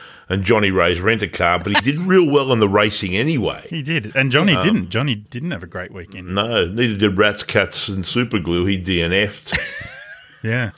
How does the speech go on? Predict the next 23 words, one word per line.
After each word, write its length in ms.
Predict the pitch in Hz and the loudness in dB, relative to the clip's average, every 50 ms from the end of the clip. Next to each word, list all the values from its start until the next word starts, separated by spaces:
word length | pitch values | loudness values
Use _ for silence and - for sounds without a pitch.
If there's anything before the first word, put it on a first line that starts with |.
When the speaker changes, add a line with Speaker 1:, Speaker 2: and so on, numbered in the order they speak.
| - - _ _ _ _ - 370 381 - - | -18 -20 _ _ _ _ -10 -10 -10 -8 -2
Speaker 2:
But, 220 | - 98 90 90 | 0 2 2 4
um, 300 | 92 92 92 90 92 107 | 4 2 2 2 0 0
Reyes 300 | 117 135 143 139 127 117 | 2 4 4 4 4 2
still 200 | - - 113 110 104 104 | 2 2 2 4 4 6
leads 240 | 110 117 127 117 107 | 4 4 4 2 0
the 60 | 110 | -2
championship. 520 | 98 - 123 120 123 120 123 120 - 123 | 0 2 0 0 0 0 -4 -4 -4 -2
He's 120 | 113 104 107 | 0 2 2
only 160 | 117 120 113 | 4 2 2
six 420 | - - - - - 143 135 - | 0 0 -2 0 0 -2 -2 -2
points 300 | - - - - 123 110 | -8 -2 0 0 2 4
ahead 120 | 107 107 101 | 2 2 2
of 120 | 85 - | 2 -2
Toprak. 420 | - - 78 - 82 - - - - | 0 -2 0 0 0 -2 -2 -2 0
Speaker 3:
No, 120 | 143 185 | 2 4
no, 80 | 180 160 | 4 4
Speaker 2:
So 140 | 170 160 160 165 165 | 4 4 4 4 4
Speaker 3:
oth-, 60 | 165 | 2
other 200 | 147 151 139 147 | 2 2 2 4
way 80 | 143 139 | 4 4
around. 320 | 131 131 147 127 95 - | 4 2 2 0 0 -2
Toprak's 380 | - - 117 - 131 113 - - | -4 -6 -4 -2 -2 -4 -2 -2
leading. 200 | 113 98 90 92 | -4 -4 -4 -4